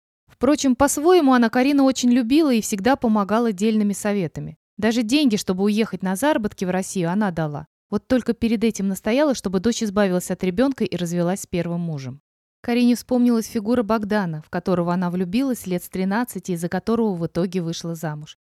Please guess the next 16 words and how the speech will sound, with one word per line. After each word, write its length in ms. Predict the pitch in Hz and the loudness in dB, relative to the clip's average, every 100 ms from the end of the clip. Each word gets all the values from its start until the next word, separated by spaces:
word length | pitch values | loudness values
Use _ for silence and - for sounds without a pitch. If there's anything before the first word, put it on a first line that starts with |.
| _ _ | _ _
При 100 | 202 | -6
воспоминании 600 | 196 - 214 220 226 214 | -6 -4 -2 0 0 0
о 60 | 220 | 2
нем 200 | 247 233 | 2 0
сердце 320 | 220 - 185 | -4 -8 -8
снова 320 | 214 226 202 | -4 -4 -4
сжалось 400 | 165 160 156 - | -4 -6 -6 -12
и 60 | 156 | -12
заныло. 500 | 160 156 151 147 - _ _ _ _ _ | -10 -8 -10 -14 -20 _ _ _ _ _
«А 140 | - 285 | -10 -8
что 240 | - 330 | -4 -4
с 40 | |
Богданом? 600 | 240 226 226 262 247 226 - | -2 -4 -2 -2 0 -2 -2
Он 140 | 240 | 2
не 120 | 254 | 2
заходил?» 500 | 247 269 302 262 330 | 0 -2 -4 -2 -4